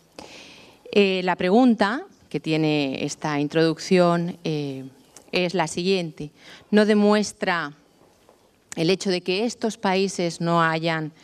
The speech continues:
eh, ratificado el estatuto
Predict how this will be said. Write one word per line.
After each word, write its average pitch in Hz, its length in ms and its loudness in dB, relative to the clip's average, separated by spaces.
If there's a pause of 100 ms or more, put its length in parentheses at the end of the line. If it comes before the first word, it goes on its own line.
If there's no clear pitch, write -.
(400)
eh, 151 460 0
ratificado 165 880 -2
el 156 140 -2
estatuto 151 720 -2